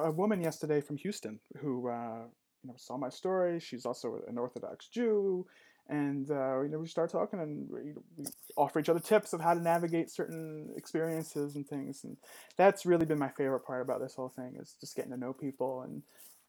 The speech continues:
you know, hopefully helping people. And, um, just that human connection has been, been really beautiful and, and rewarding.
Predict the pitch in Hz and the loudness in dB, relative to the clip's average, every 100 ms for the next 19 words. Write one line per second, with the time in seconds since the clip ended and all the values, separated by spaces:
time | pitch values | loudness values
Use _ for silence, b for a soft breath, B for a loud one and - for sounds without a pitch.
0 | _ - 151 156 156 151 160 160 151 160 | _ -10 -4 0 0 2 0 0 -2 -2
1 | 170 160 151 143 - - 135 127 123 123 | 2 2 4 2 0 -6 -6 -6 -6 -6
2 | 117 117 117 131 - _ - 123 - 143 | -6 -10 -12 -14 -18 _ -4 -4 -2 -6
3 | 135 135 120 - 117 120 - 120 123 - | -4 -6 -8 -10 -14 -12 -10 -8 -8 -14
4 | - 113 117 113 110 110 - 117 113 113 | -14 -10 -8 -8 -8 -10 -10 -14 -14 -14
5 | - 120 113 - _ 143 120 117 110 | -18 -18 -18 -18 _ -6 -4 -4 -6